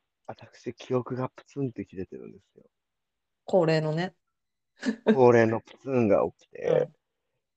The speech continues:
Speaker 2: うん。
Speaker 1: で、気づいたら、
Speaker 2: うん。
Speaker 1: 御殿場駅のホームで一人で寝てて、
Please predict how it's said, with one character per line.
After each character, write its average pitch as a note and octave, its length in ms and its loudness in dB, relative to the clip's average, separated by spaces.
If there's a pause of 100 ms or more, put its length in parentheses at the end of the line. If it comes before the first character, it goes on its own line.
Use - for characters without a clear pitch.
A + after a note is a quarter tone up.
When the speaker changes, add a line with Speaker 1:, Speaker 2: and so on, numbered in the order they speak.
(180)
Speaker 2:
う C#3+ 40 -6
ん。 C3+ 80 -4
Speaker 1:
で、 A2+ 160 4
気 - 160 -2
づ D3 220 2
い F3+ 100 2
た A2 160 -14
ら、 G2+ 440 -6 (320)
Speaker 2:
う D#3+ 60 -18
ん。 D3 160 -18 (140)
Speaker 1:
御 B2 220 -8
殿 G3 300 -2
場 G3 200 2
駅 C3+ 260 0
の G#2 80 -8
ホ B2+ 300 -4
ー A2+ 40 -6
ム G2+ 140 -4
で - 100 -16
一 - 140 -20 (100)
人 - 120 -20
で F#2 120 -20
寝 G2 200 -8
て C3 180 -18 (120)
て、 G1+ 300 -16